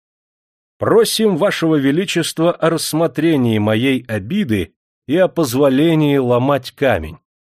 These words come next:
Татищев и в этот раз не уступил. «Такая честь принадлежит только великим государям», хладнокровно ответил он и напомнил Демидову: «Оное я уступаю, полагая незнание ваше,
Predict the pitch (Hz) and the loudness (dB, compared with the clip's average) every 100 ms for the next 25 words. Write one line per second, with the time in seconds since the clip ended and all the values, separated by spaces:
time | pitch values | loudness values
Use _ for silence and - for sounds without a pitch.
0 | _ _ _ _ - 85 - 160 - 165 | _ _ _ _ -8 -8 -4 -6 -4 -8
1 | - - 139 110 104 - 90 87 104 98 | -8 -8 -6 0 0 -2 -8 -4 -4 -4
2 | 98 95 - 98 87 76 - _ _ _ | -6 -6 -8 -8 -8 -10 -14 _ _ _
3 | _ _ _ _ _ - 98 135 190 190 | _ _ _ _ _ -4 -2 0 2 2
4 | - 175 185 - 160 156 156 147 131 165 | 0 0 0 -2 -2 0 0 0 0 -2
5 | 160 151 156 147 127 131 151 151 147 139 | -2 -2 -2 0 0 0 0 -2 -4 -2
6 | 139 - 143 175 120 85 76 _ _ _ | -4 -4 -2 2 2 0 -8 _ _ _
7 | _ _ - 120 113 117 117 110 107 95 | _ _ -4 -2 -2 -2 -2 -2 -2 -2
8 | 107 107 104 95 139 143 139 - 131 135 | -4 -4 -6 -4 -2 -2 -2 -6 -4 -4
9 | 127 120 90 85 82 87 98 80 82 80 | -4 -4 -2 -4 -6 -4 -4 -4 -10 -14
10 | - _ _ _ _ _ _ 107 131 147 | -20 _ _ _ _ _ _ -4 0 2
11 | 151 156 151 151 - 98 127 131 123 - | 2 2 0 -2 -6 -4 -2 -2 -4 -8
12 | 131 123 160 127 85 76 - _ _ - | -10 -4 0 0 0 -6 -14 _ _ -8
13 | 107 104 101 120 117 113 104 90 98 90 | -2 -2 2 2 2 0 -2 -4 -2 -2
14 | 85 82 80 76 - - | -4 -4 -6 -8 -10 -12